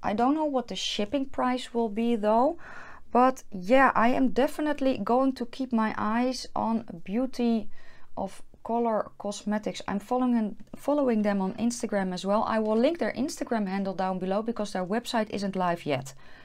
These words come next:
Just so that you know. But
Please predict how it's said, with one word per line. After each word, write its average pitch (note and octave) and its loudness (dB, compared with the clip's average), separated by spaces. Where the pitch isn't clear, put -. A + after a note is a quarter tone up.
Just B3 2
so B3+ 2
that B3+ 2
you G#3+ 4
know. B3 8
But D4+ 6